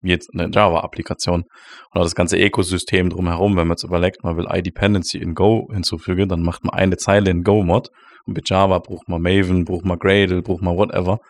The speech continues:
Einfach ein viel größeres Stack, bis die Applikation wirklich läuft und deployed ist.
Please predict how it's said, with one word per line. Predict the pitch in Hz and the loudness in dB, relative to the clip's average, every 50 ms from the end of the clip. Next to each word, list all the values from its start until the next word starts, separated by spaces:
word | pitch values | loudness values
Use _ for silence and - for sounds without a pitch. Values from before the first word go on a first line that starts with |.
| _ _ _ _ - _ _ - | _ _ _ _ -20 _ _ -8
Einfach | - - 95 90 | -6 -6 -6 -6
ein | 92 87 | -6 -6
viel | - - - 95 | -6 -4 -4 -4
größeres | - - - 92 90 95 101 - - 82 87 82 - - | -4 -6 -2 2 2 2 2 2 -2 -6 -6 -6 -8 -8
Stack, | - - 95 - - - - _ _ _ _ _ _ _ _ _ _ _ | -2 -2 -4 -4 -4 -10 -20 _ _ _ _ _ _ _ _ _ _ _
bis | - 110 | -10 -8
die | - - | -4 -2
Applikation | 92 90 - - - - - - - 95 85 80 | -2 -2 -4 -6 -10 -10 -8 -6 -4 -4 -2 -4
wirklich | 87 - 82 85 | -4 -8 -10 -6
läuft | 90 87 87 92 92 - - 80 | 0 0 2 0 0 -4 -8 -10
und | 80 82 | -8 -8
deployed | 85 - 92 87 87 90 87 | -8 -4 0 0 0 0 -2
ist. | 87 - | -6 -12